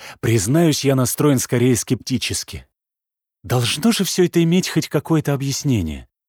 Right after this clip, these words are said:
Мои рациональные объективистские способности берут вверх, как это обычно и происходит. Но сходство, часы,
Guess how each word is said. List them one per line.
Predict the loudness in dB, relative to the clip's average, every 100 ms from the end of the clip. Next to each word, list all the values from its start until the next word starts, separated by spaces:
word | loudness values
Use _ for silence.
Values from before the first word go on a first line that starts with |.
| _ _ _ _
Мои | 0 2 4
рациональные | 2 0 0 4 4 4 4 2
объективистские | 0 -4 0 2 2 0 -2 -2
способности | 0 -2 0 0 2 0 0
берут | 0 2 0
вверх, | -2 0 0 -2 -12 _ _ _ _ _ _
как | -2 0
это | 2 4
обычно | 4 2 0
и | 0
происходит. | 0 0 -2 -2 -4 -6 -16 _ _ -20 -14
Но | -8 -6
сходство, | -6 -6 -4 -4 -4 -8 -12 -14 _ _ -12
часы, | -4 -4 -2 -2 2 2 -2